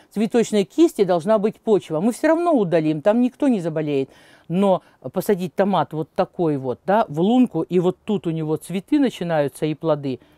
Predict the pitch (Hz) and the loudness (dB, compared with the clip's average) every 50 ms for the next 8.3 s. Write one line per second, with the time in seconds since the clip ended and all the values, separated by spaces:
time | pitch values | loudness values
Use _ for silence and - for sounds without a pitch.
0 | _ _ _ 139 131 - 139 - 160 147 156 147 - - 156 131 127 123 120 117 | _ _ _ -10 -8 -8 -10 -10 -8 -8 -8 -8 -8 -8 -6 -6 -6 -6 -8 -10
1 | - - 131 127 127 156 190 208 208 247 196 285 277 269 285 262 202 180 185 185 | -10 -8 -8 -6 0 0 0 2 0 0 0 0 0 2 2 0 2 2 2 2
2 | - - 190 - 247 208 - 330 370 269 208 208 180 175 170 156 160 151 _ - | 2 0 -2 -2 -2 0 2 2 2 4 2 0 0 0 -2 -2 -2 -2 _ -8
3 | 175 _ - 214 - 240 247 254 254 - 262 262 311 349 311 - 180 147 143 - | -4 _ -2 -2 0 2 2 2 2 0 0 2 2 0 0 0 -4 -4 -4 -8
4 | _ - 127 117 110 - - - _ _ 208 226 233 233 226 - _ - - _ | _ -12 -12 -12 -12 -16 -20 -20 _ _ 2 4 6 4 4 2 _ -18 -20 _
5 | _ _ 185 196 190 233 190 - 190 220 254 233 220 208 196 190 180 180 208 208 | _ _ -6 -4 -4 -4 -6 -4 -2 2 2 4 4 4 4 2 0 2 2 2
6 | 202 190 180 180 165 - 185 180 175 208 226 262 294 302 - _ - 160 160 165 | 2 2 0 -2 -2 -4 -4 -4 -2 0 0 2 0 0 -2 _ -4 -4 -2 0
7 | 196 226 254 269 262 240 - 156 - 180 180 196 214 - 214 196 - 202 185 - | 0 0 0 0 0 -2 -4 -6 -8 -6 -4 -4 -4 -4 -6 -4 -4 -6 -6 -6
8 | _ - 190 196 202 - | _ -4 -2 -2 -2 -6